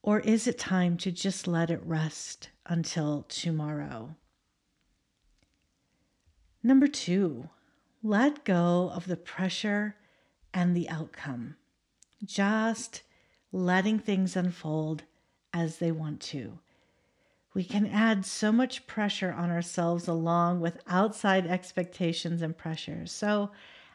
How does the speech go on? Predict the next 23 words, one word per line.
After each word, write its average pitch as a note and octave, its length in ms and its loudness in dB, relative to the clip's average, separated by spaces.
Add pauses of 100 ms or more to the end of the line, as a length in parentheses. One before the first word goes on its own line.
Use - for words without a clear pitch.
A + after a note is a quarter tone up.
(100)
ask D4 380 2
yourself, F3+ 560 2 (400)
"What D4+ 300 4
pressure G#3 680 0 (520)
am A3+ 180 4
I A3 80 6
putting C#4 400 2
on F3 120 2
myself? D#3 680 -6 (880)
Is A3 260 2
it E4 240 2 (120)
a A#3 60 4
logical A#3 680 2
amount, D#3 480 -6
or F#3+ 160 2
is G3 160 0
my G3 220 2
mind G#3 440 2
ruminating? F#3+ 680 0
Is E3+ 140 -4
my F3 160 0
stomach G3+ 580 0
churning? G3+ 640 -4